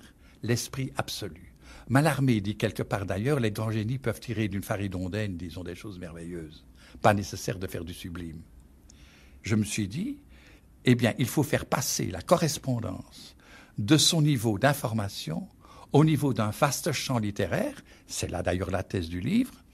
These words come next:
le, la correspondance comme étant le fait divers, le journal de tous les jours, écrit, telle lettre écrite au jour le jour,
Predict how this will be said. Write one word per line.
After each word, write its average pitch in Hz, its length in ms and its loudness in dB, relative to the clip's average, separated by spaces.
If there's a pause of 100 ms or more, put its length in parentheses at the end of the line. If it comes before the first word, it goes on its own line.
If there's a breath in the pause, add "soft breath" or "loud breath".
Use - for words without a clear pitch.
(360 loud breath)
le, 165 340 10
la 139 140 2
correspondance 131 760 -2
comme 185 180 6
étant 190 360 0 (300)
le 110 120 0
fait 208 160 2
divers, 117 680 -2 (360 loud breath)
le 127 140 6
journal 165 340 4
de 123 80 0
tous 120 140 -4
les 113 140 0
jours, 202 460 -2 (160)
écrit, 156 400 4 (240)
telle 143 160 2
lettre 156 220 -4
écrite 143 320 0
au 135 40 -2
jour 110 160 -4
le 98 100 -6
jour, 254 340 -4